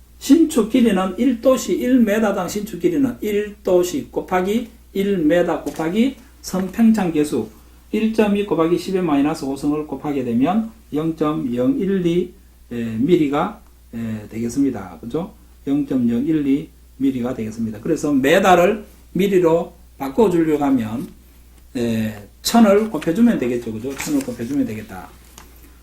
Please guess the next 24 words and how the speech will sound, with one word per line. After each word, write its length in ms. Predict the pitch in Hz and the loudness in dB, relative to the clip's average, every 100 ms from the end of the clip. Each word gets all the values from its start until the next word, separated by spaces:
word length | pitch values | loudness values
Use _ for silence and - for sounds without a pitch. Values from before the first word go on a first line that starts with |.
| - - | -18 -4
자, 100 | 170 | 0
그다음 280 | 185 160 | 2 2
개수, 640 | 135 180 220 240 220 127 - | 4 6 6 6 6 4 0
규준형 540 | 156 175 175 208 220 | -2 0 2 2 2
샘플링 420 | 220 220 220 214 | 2 2 4 4
검사, 340 | 175 147 147 131 | 4 0 0 -2
오십 340 | 196 208 214 | -2 -2 -2
곡선에서 800 | 165 165 170 147 117 139 113 101 - - - - | -2 -4 -2 -2 -2 -4 -6 -8 -20 -20 -20 -12
좋은 640 | - 147 175 214 262 311 226 | 0 6 8 10 8 8 6
로트를 500 | 190 233 240 185 165 | 2 2 2 0 0
합격시키는 800 | 208 - 226 220 196 185 160 151 | -6 -2 -2 -2 -4 -2 0 -2
확률을 460 | 190 196 190 165 | -2 -2 0 0
뜻하는 360 | - - 156 139 | -2 -4 -2 0
것은, 400 | 120 147 208 220 - - - - - | 0 -2 -4 -6 -10 -20 -20 -20 -10
예, 120 | 123 | -6
이거는, 560 | 120 160 226 165 117 110 - - - - - | -4 2 2 2 -2 -6 -14 -20 -20 -20 -10
예, 200 | 120 113 | -6 -2
여러분들께서 480 | 160 156 135 123 135 | -2 -2 -4 -6 -4
문제로서 720 | 120 135 196 240 208 170 180 | 0 2 4 4 4 -2 -4
기억을 300 | 175 196 180 | 2 2 2
하십시오. 300 | 160 - - | -4 -8 -8
이 180 | 156 226 | -2 2
내용 300 | 220 175 220 | 4 2 2
자체도 580 | 220 208 247 196 165 | -2 -4 -2 -2 -6